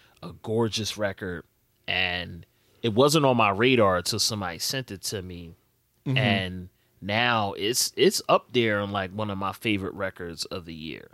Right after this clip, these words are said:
Speaker 1: This shit is fucking
Speaker 2: Oh, word.
Speaker 1: beautiful. Yeah, it's,
Speaker 2: I'm gonna
Speaker 1: it's
Speaker 2: check that. I'm gonna
Speaker 1: beautiful.
Speaker 2: check it out as soon as we get off the, uh,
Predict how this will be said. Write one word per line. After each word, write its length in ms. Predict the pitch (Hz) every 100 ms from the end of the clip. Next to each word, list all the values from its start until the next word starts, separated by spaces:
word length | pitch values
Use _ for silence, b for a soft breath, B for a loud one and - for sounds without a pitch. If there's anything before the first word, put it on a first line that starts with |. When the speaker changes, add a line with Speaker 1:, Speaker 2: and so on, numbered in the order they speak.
| _ _ _ _
Speaker 1:
This 120 | 95
shit 160 | - 113
is 80 | 98
fucking 240 | 98 120
Speaker 2:
Oh, 40 | 123
word. 260 | 95 127 82
Speaker 1:
beautiful. 180 | - - _
Yeah, 200 | - 80 - -
it's, 140 | - 104
Speaker 2:
I'm 80 |
gonna 80 | 165
Speaker 1:
it's 100 | 139
Speaker 2:
check 120 | 147 127
that. 60 | 123
I'm 80 |
gonna 80 | 151
Speaker 1:
beautiful. 160 | 147 151
Speaker 2:
check 60 | 139
it 40 |
out 120 | 131
as 80 | 95
soon 160 | - 120
as 100 | 107
we 120 | 110
get 100 | 104
off 240 | 98 95
the, 180 | - 85
uh, 460 | 90 92 85 80